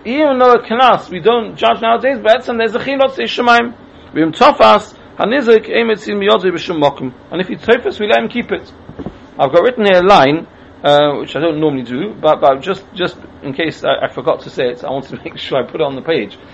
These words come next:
which is the Shamer, Shamishbot brings another nafkamina. Nowadays, as we've discussed in the last, last few shurim, there's a musig that if Bezdin are prepared to accept, for example,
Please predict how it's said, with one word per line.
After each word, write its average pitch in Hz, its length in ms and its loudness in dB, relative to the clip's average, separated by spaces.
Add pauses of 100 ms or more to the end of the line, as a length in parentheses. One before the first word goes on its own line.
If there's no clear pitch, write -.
(220)
which 127 140 -12
is 143 100 -6
the 143 60 -6
Shamer, 156 680 4
Shamishbot 156 680 2
brings 160 220 -4
another 175 260 2
nafkamina. 160 680 0 (640)
Nowadays, 196 680 4
as 131 140 -4
we've 131 160 -10
discussed 139 480 0
in 131 80 -10
the 131 60 -8
last, 156 300 2 (140)
last 156 280 -4
few 131 80 -12
shurim, 117 480 -6 (500)
there's 127 160 -4
a 147 40 0
musig 151 640 -4
that 135 120 -6
if 139 80 -6 (100)
Bezdin 147 400 2
are 127 80 -6
prepared 190 400 -4
to 160 120 -8
accept, - 420 -2
for 151 80 -4
example, 139 520 0